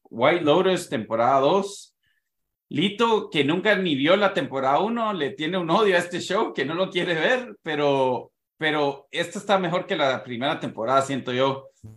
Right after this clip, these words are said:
Em, solo falta, solo van a ser siete <laughs> episodios, si no estoy mal, o se-, o seis, creo.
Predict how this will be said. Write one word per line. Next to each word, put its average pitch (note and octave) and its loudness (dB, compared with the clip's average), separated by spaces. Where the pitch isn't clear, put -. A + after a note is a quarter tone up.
Em, B2 0
solo F3 0
falta, G3 0
solo F#3+ 0
van G3 4
a F#3+ -2
ser F#3 -6
siete F#3+ -2
<laughs> - -
episodios, G#3+ -2
si C#3+ -8
no B2 -4
estoy C#3 -6
mal, G#3 0
o A#2 -8
se-, - -16
o A#2 -18
seis, F#3+ -6
creo. C4 -8